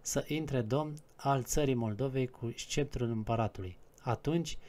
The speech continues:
toți credincioșii boieri ai domniei sale l-au lăsat pre el a pierde capul lui.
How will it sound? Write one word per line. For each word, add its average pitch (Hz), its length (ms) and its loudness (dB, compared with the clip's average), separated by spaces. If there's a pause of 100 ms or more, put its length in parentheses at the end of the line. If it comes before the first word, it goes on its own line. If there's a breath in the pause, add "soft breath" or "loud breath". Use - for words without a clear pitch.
(480 loud breath)
toți 170 320 6
credincioșii 139 680 0
boieri 135 440 2
ai 135 160 0
domniei 135 400 0
sale 143 460 2 (320)
l-au 143 360 4
lăsat 131 460 2
pre 107 200 0
el 135 220 0
a 123 120 0
pierde 120 380 0
capul 110 480 2
lui. 107 200 -2